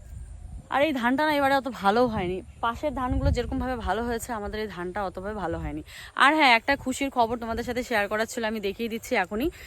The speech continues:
যে আমাদের finally, আহ, ছাদ ঢালাইয়ের যে সবচেয়ে দামি জিনিস, যেটাতে প্রচুর টাকা খরচা হয়, সেটা হচ্ছে ছাদ ঢালাইয়ের রড। সবচেয়ে দামি জিনিসটা কিন্তু আমাদের চলে এসেছে।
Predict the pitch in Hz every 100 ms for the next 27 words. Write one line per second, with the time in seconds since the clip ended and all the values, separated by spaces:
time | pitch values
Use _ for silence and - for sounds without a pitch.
0 | - - 196 214 240 220 254 302 311 233
1 | 220 254 247 320 453 - - - 196 190
2 | 185 - 247 233 277 285 302 262 262 262
3 | 269 - - 285 214 226 220 190 214 285
4 | 180 196 214 240 233 240 - - 262 269
5 | 320 277 254 247 208 - 208 202 - -
6 | - - 240 254 262 - 370 - - -
7 | - 233 202 226 233 311 453 - - 185
8 | 214 160 - - - - 190 - 320 -
9 | 370 269 254 247 262 262 285 269 262 302
10 | 196 233 - 214 196 208 247